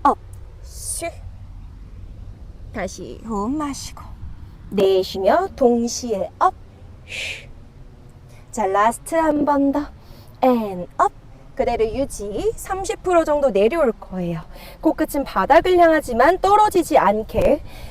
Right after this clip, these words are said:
그대로 바로 스위밍 동작으로 이어서 갑니다. 하나, 둘, 셋, 넷. 무릎이 구부러지지 않게. 여섯, 일곱, 여덟, 아홉, 열. 오케이.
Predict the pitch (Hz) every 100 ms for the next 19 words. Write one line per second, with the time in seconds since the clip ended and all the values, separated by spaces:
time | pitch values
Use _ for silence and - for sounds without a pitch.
0 | - 285 302 302 302 240 196 185 381 480
1 | - 466 480 466 427 320 294 254 208 214
2 | 196 208 247 262 233 - - - - -
3 | - - 226 170 - - - - - -
4 | - - 359 392 - - - - - -
5 | - 285 277 - - - - - - -
6 | 180 175 190 392 - - - - 208 214
7 | 202 311 403 - - - - 320 330 381
8 | 277 - - - - 185 302 349 - -
9 | - - - - - 208 208 220 - -
10 | - - - - - 190 - - - -
11 | - - - - 240 262 294 302 - -
12 | - - - 339 370 330 339 - - -
13 | - 233 214 170 - - - 311 - 262
14 | 170